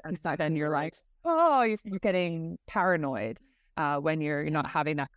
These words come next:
Speaker 1: clarity. So I actually much prefer someone to say, like, "Yeah, I'm feeling really, like, depleted and there's a bit of
Speaker 2: Yeah.
Speaker 1: resentment," and then we can be like, "Okay, well, can we work <laughs> through that?" <laughs>
Speaker 2: Yeah, exact-, and so being honest, being,
Speaker 1: Yeah.
Speaker 2: like, congruent with your energy and your words,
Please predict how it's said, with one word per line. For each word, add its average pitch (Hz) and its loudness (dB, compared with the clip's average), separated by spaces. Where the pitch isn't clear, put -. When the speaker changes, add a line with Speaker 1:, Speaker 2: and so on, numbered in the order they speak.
Speaker 1:
clarity. 151 2
So 160 -4
I 151 4
actually 160 -4
much 147 -6
prefer 151 -2
someone 147 -4
to 147 -6
say, 143 0
like, 135 0
"Yeah, - 2
I'm - -8
feeling 139 -6
really, 151 -2
like, 156 -4
depleted 170 2
and 131 -4
there's 143 -2
a 165 -14
bit 151 -2
of 156 0
Speaker 2:
Yeah. 170 -4
Speaker 1:
resentment," 156 -2
and 151 -8
then 147 -6
we 160 -6
can - -8
be 160 0
like, 160 0
"Okay, 262 2
well, 165 -6
can 208 -8
we 220 -2
work 262 2
<laughs> - -
through 370 0
that?" 233 2
<laughs> - 0
Speaker 2:
Yeah, 214 -2
exact-, 233 -2
and 220 -2
so 226 0
being 254 0
honest, 220 -2
being, 240 0
Speaker 1:
Yeah. 226 -2
Speaker 2:
like, 240 -2
congruent 202 -2
with 196 -2
your 185 0
energy 208 0
and 190 0
your 175 -4
words, 175 -4